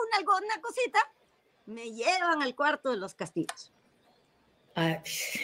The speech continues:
Speaker 1: Pero no
Speaker 2: y
Speaker 1: me
Speaker 2: eres
Speaker 1: dejo asustar.
Speaker 2: Está bien. Y mira lo que pregunta de Ricardo Agarreta. "Estimada Susel, ¿y cómo hacer para que en democracia nos den buenos candidatos para elegir, tanto para el Ejecutivo como para el Legislativo?". Y más ahora sí que vamos a tener dos cámaras, ¿no?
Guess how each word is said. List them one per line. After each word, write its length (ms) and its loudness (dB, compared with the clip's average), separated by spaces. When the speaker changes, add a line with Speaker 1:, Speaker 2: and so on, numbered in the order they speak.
Speaker 1:
Pero 240 12
no 180 10
Speaker 2:
y 20 12
Speaker 1:
me 60 12
Speaker 2:
eres 200 12
Speaker 1:
dejo 140 -4
asustar. 440 -6
Speaker 2:
Está 160 2
bien. 360 8
Y 100 12
mira 160 12
lo 40 12
que 60 8
pregunta 320 12
de 120 12
Ricardo 640 12
Agarreta. 760 10
"Estimada 380 12
Susel, 340 10
¿y 120 6
cómo 160 12
hacer 260 12
para 140 12
que 100 8
en 60 12
democracia 520 10
nos 160 10
den 220 12
buenos 280 10
candidatos 560 12
para 200 12
elegir, 500 12
tanto 380 12
para 140 12
el 60 10
Ejecutivo 640 10
como 380 10
para 180 12
el 80 12
Legislativo?". 580 8
Y 40 10
más 220 2
ahora 180 8
sí 100 2
que 80 4
vamos 200 2
a 60 0
tener 160 2
dos 140 2
cámaras, 420 0
¿no? 120 -4